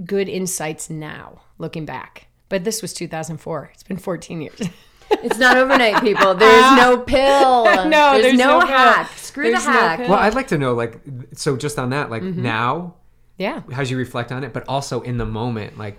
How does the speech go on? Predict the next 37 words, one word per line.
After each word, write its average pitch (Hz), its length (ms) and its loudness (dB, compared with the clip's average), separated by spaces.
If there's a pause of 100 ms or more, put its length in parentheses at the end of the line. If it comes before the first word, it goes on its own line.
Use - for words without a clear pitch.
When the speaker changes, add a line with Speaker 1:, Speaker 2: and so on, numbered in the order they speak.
(120)
Speaker 3:
what 113 180 -8
were 113 60 -8
your 107 140 -6
thoughts 104 300 -12
then, 101 120 -12
if 101 80 -14
you 107 60 -16
can 101 80 -14
call 107 160 -20
it? - 80 -16
But 113 100 -8
go 139 100 -2
ahead 135 160 0
with 113 120 -8
your, 117 100 -4
Speaker 1:
Yeah. 226 360 -2
Speaker 3:
your 196 80 -14
Speaker 1:
Well, 277 280 0
in 311 160 -2
the 320 80 0
Speaker 3:
story. - 0 -
Speaker 1:
moment, 269 540 -2
you 254 100 -2
know, 240 320 0
I 240 180 -6
was 262 220 -6
just 202 320 -8
on 185 160 -6
my 170 160 -6
journey 170 460 -8
as 160 240 -10
a 156 260 -8
professional 160 540 -12
triathlete, 151 640 -10 (360)
but 196 120 -6
I 196 60 0
had 190 280 -8